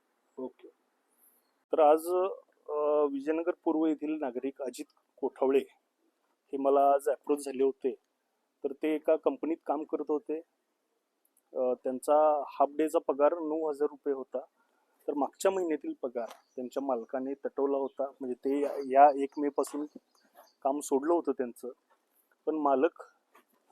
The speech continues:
नियमाने पाच तारखेला त्यांचा पगार होत असून देखील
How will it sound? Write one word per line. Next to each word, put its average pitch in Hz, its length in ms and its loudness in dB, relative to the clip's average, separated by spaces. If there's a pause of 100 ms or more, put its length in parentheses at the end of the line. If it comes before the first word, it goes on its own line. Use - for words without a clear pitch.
(140)
नियमाने 143 400 0 (120)
पाच - 160 4
तारखेला 165 360 -2
त्यांचा 156 300 -2
पगार 143 300 -2
होत 143 220 -2
असून 151 240 -4
देखील 143 380 -4